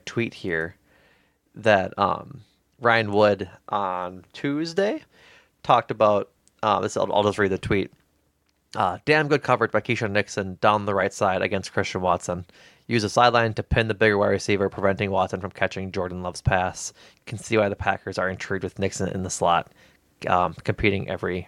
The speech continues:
rep." So maybe not the option at safety,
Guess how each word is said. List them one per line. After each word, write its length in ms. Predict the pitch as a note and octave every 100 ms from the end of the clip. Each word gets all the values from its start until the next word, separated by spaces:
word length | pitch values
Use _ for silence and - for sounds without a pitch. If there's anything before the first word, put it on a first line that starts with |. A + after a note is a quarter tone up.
| -
rep." 320 | - - - - _ - - _
So 360 | - A2 F#2 E2+ _ _ _ _ _ _ _
maybe 280 | A2 A2 G#2+
not 180 | G#2 G2+
the 80 | A2
option 360 | G2+ - G2+
at 140 | F#2+ -
safety, 440 | B2 C3 E3 G#3